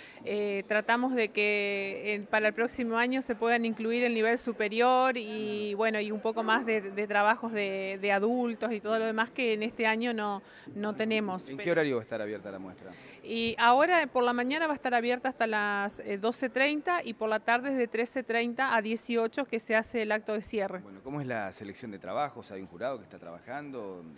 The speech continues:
Speaker 2: ¿Quiénes componen este jurado?
Speaker 1: Sí, hace muchos meses que están trabajando, eh, el, la coordinadora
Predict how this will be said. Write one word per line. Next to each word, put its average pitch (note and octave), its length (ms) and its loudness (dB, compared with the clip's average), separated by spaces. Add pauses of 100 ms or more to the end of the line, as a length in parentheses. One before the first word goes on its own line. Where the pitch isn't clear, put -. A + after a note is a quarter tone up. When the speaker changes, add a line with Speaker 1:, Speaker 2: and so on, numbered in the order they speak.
(140)
Speaker 2:
¿Quiénes A2 220 -14
componen A2+ 400 -12
este F2+ 160 -20
jurado? G3 300 -18
Speaker 1:
Sí, C#4+ 200 0
hace B3 260 2
muchos C4+ 280 -2
meses C#4 340 -2
que B3 100 -6
están A#3 220 -2
trabajando, A#3 760 -2
eh, F#3+ 680 -6
el, F#3+ 240 -8
la G3 120 -2
coordinadora G3 960 -4